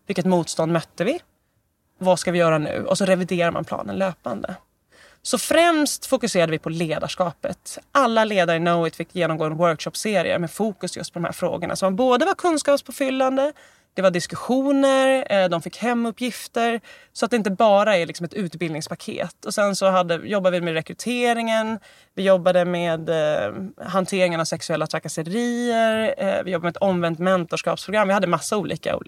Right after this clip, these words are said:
initiativ. Men, eh, ja, som drevs löpande under en tid. Men det viktiga var just att vi hade då, eh, medlemmar från koncernledningen som inledningsvis satt varje vecka med det här. För vi sa det, får vi inte koncernledningens engagemang så kommer det inte att fungera.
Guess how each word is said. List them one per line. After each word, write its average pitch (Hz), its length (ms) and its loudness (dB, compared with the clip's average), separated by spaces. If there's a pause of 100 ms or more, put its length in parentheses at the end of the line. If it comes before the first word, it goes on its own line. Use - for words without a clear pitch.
(160)
initiativ. - 580 -4 (880)
Men, 156 460 0
eh, 151 200 -2 (760)
ja, 285 200 4 (100)
som 233 300 0 (640)
drevs 226 320 2
löpande 185 600 2 (100)
under 180 280 -4
en 190 80 -6
tid. - 180 -4
Men 202 120 0
det 208 60 -2
viktiga 220 340 -2
var 180 180 6
just 160 160 -2
att 147 120 -2 (400)
vi 208 200 -2
hade 170 440 4
då, 156 360 0
eh, 175 120 0
medlemmar 170 440 0
från 160 120 -6
koncernledningen 170 540 0
som 175 180 -6
inledningsvis 190 680 -2
satt 165 160 -2
varje 170 640 0
vecka - 440 -4 (100)
med - 160 -6
det - 40 -4
här. - 120 -2
För - 120 -8
vi 185 60 -8
sa 190 160 0
det, 165 80 -2
får 269 220 2
vi 262 80 2
inte 208 300 0
koncernledningens 190 600 2
engagemang 175 460 -2
så - 100 -8
kommer 170 280 -2
det 180 40 -2
inte 175 160 -6
att - 80 -10
fungera. 208 440 -6